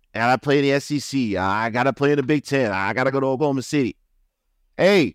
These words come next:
you're competing for a national championship or trying to get a scholarship or trying to graduate just like everyone else. Your path may be different, but you just have to realize what is in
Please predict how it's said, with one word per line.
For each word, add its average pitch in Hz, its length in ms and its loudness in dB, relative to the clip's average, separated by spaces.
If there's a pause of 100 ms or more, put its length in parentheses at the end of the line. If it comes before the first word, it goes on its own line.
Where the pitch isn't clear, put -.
you're 139 220 0
competing 202 400 0
for 180 180 2
a - 20 4
national 180 440 0
championship 170 680 0
or 156 60 0
trying 165 220 0
to 165 80 -2
get 156 160 2
a 143 60 -2
scholarship 151 600 2
or 113 80 0
trying 147 280 -2
to 151 60 -2
graduate 147 520 0
just 143 240 -2
like 160 160 0
everyone 170 340 -2
else. 185 420 0 (480)
Your 151 200 2
path 160 400 0
may 302 160 2
be 247 200 2
different, 120 640 -2 (840)
but 139 140 4
you 165 180 0
just 180 240 2
have 170 220 4
to 165 80 -2
realize 151 520 2
what 127 460 2
is 156 300 0
in 160 340 2